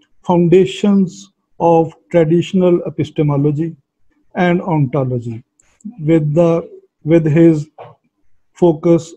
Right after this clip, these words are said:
on decentering, difference, and his rejection of logocentrism, phonocentrism,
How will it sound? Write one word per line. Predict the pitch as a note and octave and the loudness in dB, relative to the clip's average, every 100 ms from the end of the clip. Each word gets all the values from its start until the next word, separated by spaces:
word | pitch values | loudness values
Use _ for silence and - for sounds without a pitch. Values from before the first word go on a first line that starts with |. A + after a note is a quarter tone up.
| - | -6
on | D#3+ D#3 D#3 D3+ D#3 _ _ _ - | -2 0 -2 -4 -8 _ _ _ -6
decentering, | C#3+ F3 D#3+ E3+ D#3+ D#3 D#3+ D#3+ D#3 D#3 - _ _ _ _ D#3 | 0 0 0 -2 -4 -4 -6 -6 -8 -12 -18 _ _ _ _ -8
difference, | D#3+ D#3 E3 D#3+ D#3+ D#3+ D#3 - - _ _ _ _ _ F#3+ | -6 -6 -6 -4 -4 -6 -10 -14 -20 _ _ _ _ _ -8
and | E3+ E3 E3 | -6 -6 -4
his | E3 D#3 D#3 | -4 -4 -4
rejection | D#3+ C#3 E3 D#3+ - F3+ E3+ F3 | -2 0 -2 -4 -8 -6 -4 -6
of | F#3 D#3+ D#3 - _ _ _ _ E3 | -6 -4 -4 -8 _ _ _ _ -4
logocentrism, | E3+ D#3 D#3 F3 D#3 D#3 D#3+ D3 E3 D#3+ D3+ - _ _ _ _ _ - | -2 -2 -4 -4 -6 -8 -10 -6 -8 -8 -10 -16 _ _ _ _ _ -4
phonocentrism, | E3+ E3 D#3 E3 D3+ E3 D3+ D#3+ D3+ D3+ | -2 -2 -4 -8 -6 -6 -6 -6 -8 -10